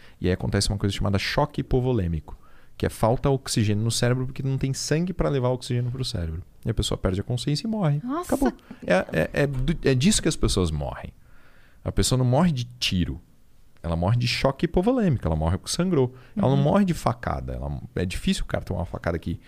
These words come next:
Speaker 1: perfura o coração e impede a circulação sanguínea.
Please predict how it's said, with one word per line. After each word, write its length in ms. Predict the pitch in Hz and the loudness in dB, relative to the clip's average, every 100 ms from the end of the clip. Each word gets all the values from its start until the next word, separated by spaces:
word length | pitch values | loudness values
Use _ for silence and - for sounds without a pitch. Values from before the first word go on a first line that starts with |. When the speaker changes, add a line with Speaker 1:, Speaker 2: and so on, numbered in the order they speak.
| - - | -20 -2
Speaker 1:
perfura 320 | - 95 - 101 | 0 2 0 0
o 40 | |
coração 400 | - 85 - 95 | 0 0 0 0
e 40 | 95 | -2
impede 580 | 90 - 98 87 78 | -4 -2 0 0 -2
a 60 | 80 | -4
circulação 520 | - - 92 85 90 | -4 -6 -6 -4 -4
sanguínea. 480 | 82 90 87 78 | -2 0 0 0